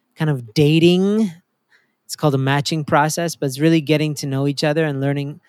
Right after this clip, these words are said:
can I commit myself to you? And in that time, really trying not to get physical, trying not to get too emotionally involved, but really asking deep questions, uh, which is the exact opposite of our society. Because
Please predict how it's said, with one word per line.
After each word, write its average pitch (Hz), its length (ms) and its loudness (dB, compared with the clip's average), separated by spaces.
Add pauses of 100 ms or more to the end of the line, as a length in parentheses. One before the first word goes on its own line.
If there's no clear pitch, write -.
(580)
can 156 120 2
I 156 100 6
commit 156 420 -2 (460)
myself 147 500 0
to - 120 -8
you? 170 160 2
And 143 120 0
in 170 100 0
that 175 180 2
time, 165 300 0
really 165 180 2
trying 160 240 -2
not 151 200 0
to 143 240 0
get 135 200 -6
physical, 180 640 4
trying 147 340 -2
not 139 240 -2
to 135 380 -2 (360)
get 151 200 -2
too 165 160 0
emotionally 147 600 2
involved, 156 680 2
but 143 180 -2
really 160 460 0 (920)
asking 175 440 2
deep 170 260 0
questions, 131 960 -2
uh, 131 260 -8
which 156 240 -4
is 170 100 -2
the 180 120 6
exact 165 420 4
opposite 156 400 0
of 139 100 -2
our 143 80 2
society. 139 540 -6
Because 131 480 -6